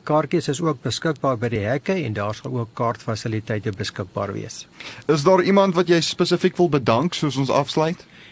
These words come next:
Speaker 1: Ja, Enrico, ons wil graag ons borgers bedank vir hulle bydrae tot die dag, asook meneer François van Heerden,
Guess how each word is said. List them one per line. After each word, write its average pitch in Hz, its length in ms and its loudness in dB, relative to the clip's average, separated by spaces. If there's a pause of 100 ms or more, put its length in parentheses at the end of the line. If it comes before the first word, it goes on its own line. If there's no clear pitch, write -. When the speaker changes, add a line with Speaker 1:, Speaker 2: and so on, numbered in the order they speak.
(140)
Speaker 1:
Ja, 190 320 2
Enrico, 139 520 2
ons 147 220 -2
wil 185 120 2
graag 196 300 2
ons 151 160 0
borgers 143 440 0
bedank 151 480 -2 (540)
vir 131 100 2
hulle 127 220 2
bydrae 135 480 0
tot 135 140 -2
die 123 120 0
dag, 160 340 -2
asook 147 440 -2
meneer 123 320 0
François 139 480 -2
van 117 140 -4
Heerden, 131 560 -2